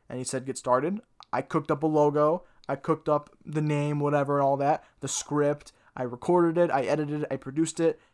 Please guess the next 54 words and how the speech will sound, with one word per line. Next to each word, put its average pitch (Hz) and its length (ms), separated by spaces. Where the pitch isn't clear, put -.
and 170 100
I 180 60
produced 226 300
the 233 60
entire 202 280
episode. 160 320
This 156 140
entire 202 380
thing 202 260
is 156 120
produced 160 400
by 117 140
me. 160 300
Then 175 120
I 165 80
sent 180 220
it 190 100
to 240 140
him. 349 260
He's 139 120
like, 156 140
"Great, 139 340
let's 143 140
put 160 180
it 151 100
out." 226 280
And 139 140
now 147 180
I'm 151 100
on 151 160
Apple 147 280
Podcasts, 196 540
I'm 151 100
on 131 100
Spotify, 202 580
I'm 180 120
on 135 100
Google 185 280
Podcasts, 214 520
and 156 100
so 165 140
many 196 160
other 185 160
podcasting 165 680
sites 156 260
that 147 120
I've 151 140
never 160 180
even 151 200
heard 156 400
of. 113 240
I'm 170 220
on 175 200
there. 104 260